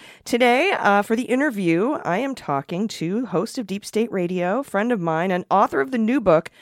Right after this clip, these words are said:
Traitor, A History of American Betrayal from Benedict Arnold to Donald Trump,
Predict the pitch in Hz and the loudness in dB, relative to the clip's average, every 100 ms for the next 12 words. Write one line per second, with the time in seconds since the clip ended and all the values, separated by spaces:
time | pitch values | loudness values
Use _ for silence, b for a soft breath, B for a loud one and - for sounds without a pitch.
0 | b - - 254 233 107 175 b b - | b -10 -2 0 2 0 -2 b b -4
1 | 165 190 - 226 214 190 170 175 175 156 | -2 -2 -4 -6 -4 -2 -2 -4 -4 -6
2 | - 170 165 170 143 135 156 190 226 - | -2 0 0 -2 -8 -6 -2 -2 -4 -6
3 | 185 170 165 160 - 160 151 139 147 147 | -2 0 0 -4 -8 -6 -4 -2 -4 -6
4 | - 135 123 | -6 -6 -6